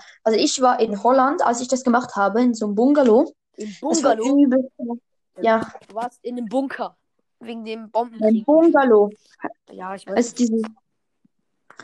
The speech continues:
Speaker 1: also, ähm, gib mal ein, ähm, Armenland.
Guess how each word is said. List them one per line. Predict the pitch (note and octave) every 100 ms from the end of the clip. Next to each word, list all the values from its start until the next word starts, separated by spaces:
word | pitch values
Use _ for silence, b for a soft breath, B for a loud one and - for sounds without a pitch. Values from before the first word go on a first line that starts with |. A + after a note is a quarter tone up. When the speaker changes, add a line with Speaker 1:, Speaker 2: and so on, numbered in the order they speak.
| B B
Speaker 1:
also, | C4 C#4+ C#4 - _ -
ähm, | A#3+ A#3 A#3
gib | A#3 E4
mal | E4 C#4
ein, | - B3+ D4+ D#4+ E4+ - _
ähm, | A#3+ A#3+ A#3 A3+ A3 G#3+
Armenland. | - B3 C#4 C4 A#3 G3+ G3 -